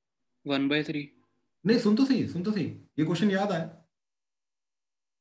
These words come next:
Speaker 2: याद है ये क्वेश्चन?
Speaker 1: यस सर।
Speaker 2: राइट? अब मेरे को ये चीज बताओ, गिवन क्या है कि even number आया है, यानी कि अब जो भी एक्चुअल आउटपुट आएगा वो even number में से ही आएगा।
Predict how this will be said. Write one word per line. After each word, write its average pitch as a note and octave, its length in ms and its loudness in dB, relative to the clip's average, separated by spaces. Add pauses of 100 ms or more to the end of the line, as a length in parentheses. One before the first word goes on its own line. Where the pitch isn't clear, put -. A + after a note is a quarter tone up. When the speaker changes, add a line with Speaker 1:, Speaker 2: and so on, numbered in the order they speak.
(240)
Speaker 2:
याद C#3 200 0
है B3 80 2
ये C4 60 4
क्वेश्चन? G3+ 320 -2 (680)
Speaker 1:
यस C#3+ 300 2
सर। C3 180 -4 (300)
Speaker 2:
राइट? C4 240 4
अब G#3+ 80 4
मेरे A3 160 8
को C4 80 0
ये A3+ 140 6
चीज A#3 200 0
बताओ, F#3+ 300 -4
गिवन G#3+ 320 8
क्या C4 140 4
है B3 160 0 (440)
कि A#3 180 2
even F#3 180 2
number F3+ 220 0
आया E3 180 2
है, D#3+ 120 -2 (520)
यानी G#3+ 140 4
कि A#3 80 0
अब A#3+ 120 4
जो G3 180 6
भी D4+ 120 6 (120)
एक्चुअल D#4 300 4
आउटपुट A#3+ 340 4
आएगा F#3+ 340 2
वो G#3 200 2
even G#3+ 260 4
number G#3 200 2
में G3 160 0
से G3 120 -2
ही G#3 240 4
आएगा। A#3 340 4